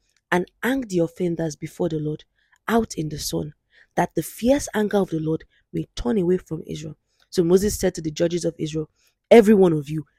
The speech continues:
kill his men who were joined to Baal of Peor.'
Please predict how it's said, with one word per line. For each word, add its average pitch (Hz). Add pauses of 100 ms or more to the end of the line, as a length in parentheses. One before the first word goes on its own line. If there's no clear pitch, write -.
(180)
kill 262
his 180
men 165 (300)
who 226
were 165
joined 180
to 151
Baal 170
of -
Peor.' 156